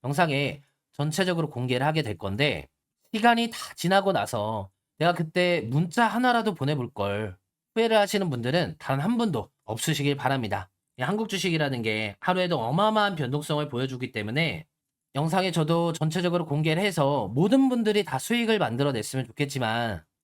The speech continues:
사실 전체적으로 공개를 해버리게 되면은 이 수급이 꼬여버리는 경우도 있고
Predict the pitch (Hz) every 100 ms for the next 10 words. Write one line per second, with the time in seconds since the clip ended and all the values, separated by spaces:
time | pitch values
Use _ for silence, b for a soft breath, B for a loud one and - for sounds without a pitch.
0 | _ _ 156 170 151 139 175 175 165 165
1 | 165 143 131 151 156 180 175 175 165 160
2 | 117 127 131 139 139 110 113 - 214 208
3 | 208 208 214 214 202 196 185 170 127 127
4 | 143 127 - 151 139 90